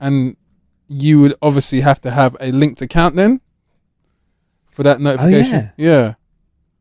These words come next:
Speaker 2: Well, that's all right though, isn't it? Like, I, f-, I, as long as it's easy.
Speaker 1: Well, I mean, not everyone has, um, a linked account.
Speaker 2: I don't have a linked account.
Speaker 1: Yeah.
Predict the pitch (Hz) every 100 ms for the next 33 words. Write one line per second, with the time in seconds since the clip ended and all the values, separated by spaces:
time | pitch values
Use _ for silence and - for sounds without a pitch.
0 | - 123 427 120 110 110 110 147 262 359
1 | _ _ _ 208 226 240 - - 269 -
2 | - - - 143 233 175 104 156 185 107
3 | 175 - - 196 220 233 214 170 180 214
4 | 160 135 139 135 131 123 127 - _ _
5 | - 135 139 135 131 - 147 113 _ _
6 | _ _ _ _ _ _ _ - 107 101
7 | 95 95 95 _ _ 76 92 _ 139 135
8 | 117